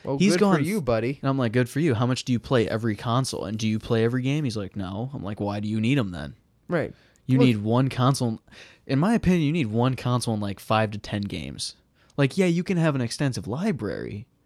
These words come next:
Speaker 2: and
Speaker 1: I
Speaker 2: go, like, "I've beat that game, I've beat that game, I've beat 'em all."
Speaker 1: Yeah.
Speaker 2: But you're not, you don't need s-, he hasn't beat a single one of these games
Speaker 1: Yeah, see, that's the
Speaker 2: fully. He's like, "I'm halfway through this one." I'm like, "Is that the farthest you've gotten?" He's like, "Yeah."
Speaker 1: We have a
Speaker 2: Like,
Speaker 1: friend
Speaker 2: that's sad.
Speaker 1: who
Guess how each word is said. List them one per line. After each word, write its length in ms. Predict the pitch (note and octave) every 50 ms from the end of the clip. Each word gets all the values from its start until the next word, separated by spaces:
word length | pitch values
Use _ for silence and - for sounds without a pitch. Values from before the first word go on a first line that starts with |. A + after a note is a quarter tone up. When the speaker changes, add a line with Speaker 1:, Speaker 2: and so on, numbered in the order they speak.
| _ _ _ _ _ _ - - -
Speaker 2:
and 120 | - C3
Speaker 1:
I 40 | C3+
Speaker 2:
go, 120 | C#3 C3+ C3+
like, 240 | C3 B2 A2+ A2 - -
"I've 180 | C#3 C3 A#2 -
beat 240 | D3+ D3 C3+ -
that 200 | B2+ B2 B2 A#2+
game, 260 | - B2 A#2+ B2 A#2 A2
I've 160 | G#2 G2+ G2
beat 200 | A#2 A2 G#2 -
that 160 | G2+ G2+ F#2+
game, 240 | - A2 G#2 G2+ G2+
I've 160 | G2+ G2 G2
beat 160 | G#2 A#2 A#2+ G2+
'em 80 | F2 F#2
all." 340 | F#2 G2 E2 - - - _ _ _
Speaker 1:
Yeah. 220 | - D3+ C#3+ A#2+ - - _ _ _ _ _ -
Speaker 2:
But 320 | C#3+ B2+ G#2 F2 - -
you're 180 | - D#3+ F3 E3+
not, 160 | D#3+ C3+ -
you 100 | E3+ G3
don't 100 | G3 D#3+
need 140 | E3 C#3 A2+
s-, 200 | - - - -
he 220 | - - G#3 A3 F#3+
hasn't 360 | F#3+ G#3+ F3+ E3 - - -
beat 220 | - D#3+ B2 - - _ -
a 60 | B2 -
single 520 | - - - - D#3+ D3+ C#3+ A#2+ G#2+ G#2
one 180 | G#2+ A2 A2 G2+
of 60 | F#2+
these 160 | F2 G2 G2
games 480 | - G2 F#2 - - G1+ - - - - - _ _ _ _ _ _ _ _ -
Speaker 1:
Yeah, 200 | C#3 C#3 A2+ C3
see, 160 | - - C#3+
that's 220 | D3 F#3 F#3+ E3+ -
the 40 | C#3
Speaker 2:
fully. 280 | A2+ G2 F2+ - - - - - - _
He's 160 | - C3+ A#2+
like, 100 | C3 A#2+
"I'm 120 | A#2+ B2 A#2+
halfway 400 | B2 B2+ A#2+ A#2 - - A2+ G#2+
through 180 | - - A2+
this 260 | G#2+ G#2+ G#2+ G2+ - -
one." 180 | G2+ G2+ G2+
I'm 100 | G#2 A2
like, 160 | A2 A2 G#2
"Is 100 | A2 G#2+
that 160 | G#2+ A2+ G#2 -
the 60 | G#2+
farthest 360 | - A#2 A2+ A2 G#2+ G2+ -
you've 100 | A2 G#2
gotten?" 180 | - G#2 G2+ F#2
He's 140 | G#2+ G#2+ -
like, 160 | G2 F#2+ A2
"Yeah." 200 | G2 - - - - _ _ - _ _
Speaker 1:
We 120 | F3+ G#3
have 80 | A3 G3+
a 20 |
Speaker 2:
Like, 80 | F3 -
Speaker 1:
friend 320 | - - E3 D#3 D#3 D3
Speaker 2:
that's 100 | C#3+ -
sad. 180 | - C#3 C3+ C3+
Speaker 1:
who 360 | C3 C3 B2 B2 A#2 - C#3+